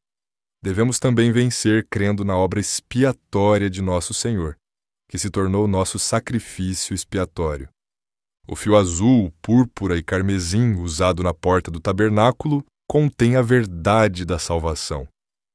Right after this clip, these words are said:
Devemos nos tornar aqueles que são salvos pela fé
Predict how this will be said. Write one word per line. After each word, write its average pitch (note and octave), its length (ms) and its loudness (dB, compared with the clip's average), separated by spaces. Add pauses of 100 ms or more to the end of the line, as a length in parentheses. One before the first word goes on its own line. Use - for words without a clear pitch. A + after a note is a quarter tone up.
(360)
Devemos A#2 340 0
nos C#3 120 0
tornar A#2+ 320 4
aqueles A#2 320 0
que - 120 -8
são A2+ 280 -2
salvos G#2+ 760 2
pela F2+ 280 0
fé F#2+ 300 -2